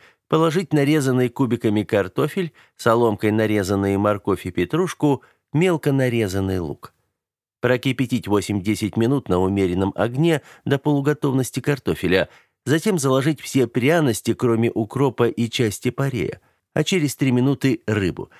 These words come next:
и продолжать варить еще пять-семь минут на умеренном огне.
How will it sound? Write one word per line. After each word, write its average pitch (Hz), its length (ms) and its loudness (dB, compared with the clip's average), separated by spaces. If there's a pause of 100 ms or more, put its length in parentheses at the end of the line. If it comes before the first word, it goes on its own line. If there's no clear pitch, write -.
(100)
и 190 160 0
продолжать 107 600 2
варить 104 380 0
еще 101 420 0
пять-семь 90 640 0
минут 85 420 -2 (200)
на 107 160 2
умеренном 82 640 -2
огне. 80 460 -6